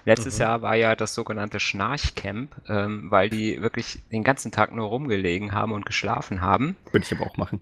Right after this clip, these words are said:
Speaker 1: In dem hat R T L, äh, entgegengesteuert, indem es, äh, dieses Jahr von Sonnenaufgang bis Sonnenuntergang ein Schlafverbot gibt im Camp. Also ein Bettverbot, also die dürfen nicht, äh, dürfen nicht im Bett liegen, äh, während,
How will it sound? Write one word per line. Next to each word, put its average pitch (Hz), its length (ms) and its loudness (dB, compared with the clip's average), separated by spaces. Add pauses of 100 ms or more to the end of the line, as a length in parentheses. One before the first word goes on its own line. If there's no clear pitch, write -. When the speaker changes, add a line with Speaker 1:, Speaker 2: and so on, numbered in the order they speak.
(220)
Speaker 1:
In 117 160 0
dem 117 240 8
hat 117 160 2
R 107 220 2
T 127 120 0
L, 123 300 4
äh, 113 340 6
entgegengesteuert, 117 1080 -2
indem 104 440 4
es, - 380 2
äh, - 180 4
dieses 143 400 0
Jahr 107 300 4
von 104 420 0
Sonnenaufgang 110 760 4
bis - 160 0
Sonnenuntergang 104 800 2
ein 98 220 2
Schlafverbot - 960 0
gibt - 300 -6
im 92 180 -6
Camp. - 360 -4 (1160)
Also 110 160 8
ein 95 160 6
Bettverbot, 95 720 -6
also 95 160 -8
die 95 100 -14
dürfen 110 280 -4
nicht, 104 240 -6
äh, 98 240 -2
dürfen 107 320 -4
nicht 117 160 -4
im 92 140 -4
Bett 107 200 0
liegen, 90 480 -6
äh, 90 240 0
während, 90 540 -4